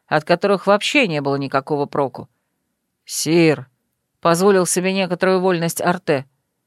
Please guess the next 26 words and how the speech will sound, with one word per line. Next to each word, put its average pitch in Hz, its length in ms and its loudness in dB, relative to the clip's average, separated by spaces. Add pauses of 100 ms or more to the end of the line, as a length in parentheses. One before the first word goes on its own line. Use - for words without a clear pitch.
(340)
«я 147 340 2
останусь», 135 1040 -2 (640)
не 175 220 2
оборачиваясь, 185 720 2
отозвался 165 680 0
Лер 160 320 2
Адрес. 135 540 -2 (680)
И 190 160 4
верно, 180 460 0 (520)
негоже 220 680 2
было 165 260 2
правителю 202 640 0
бежать 185 380 2
с - 80 -6
поля 175 340 -2
боя, 165 400 -4 (520)
и 170 100 0
совсем 262 480 2
уж 247 160 -2
недостойно 202 720 0
владыки 185 580 -2 (380)
спасаться 214 640 2
бегством 226 560 0
впереди 196 440 -2
своих 185 380 0
подданных, 123 580 -6